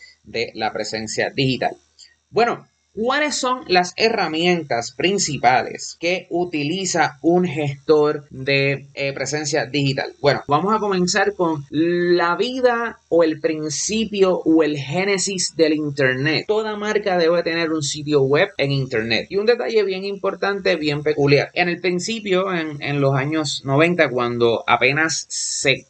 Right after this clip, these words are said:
desconocía bien o, o las personas no tenían acceso al internet, lo primero que se produjo fueron los sitios web. Eventualmente, ¿verdad? Estos comenzaron de una manera estática, pero eventualmente se comenzaron a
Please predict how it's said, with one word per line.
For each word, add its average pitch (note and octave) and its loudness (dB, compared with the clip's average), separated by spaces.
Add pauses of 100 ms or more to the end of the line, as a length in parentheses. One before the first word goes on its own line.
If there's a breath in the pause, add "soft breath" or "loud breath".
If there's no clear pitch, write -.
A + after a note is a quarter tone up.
desconocía B2 -4 (300)
bien C#3 -4
o, C3 2
o C3+ 4
las C3 -2
personas D3 -2
no D#3 0
tenían D3+ 0
acceso D3 0
al B2 2
internet, D3 0
lo D#3 6
primero F#3 0
que B3 2
se A#3+ -2
produjo A3+ 0
fueron F3 0
los C3 0
sitios D3+ 0
web. C#3+ 0 (160)
Eventualmente, C3 -4
¿verdad? C#3 4
Estos C#3+ -2
comenzaron A#2 -4
de C3 -4
una B2 -4
manera B2 2
estática, B2 0
pero D3 0
eventualmente D#3+ 0
se D3+ 0
comenzaron C3+ 0
a B2+ 2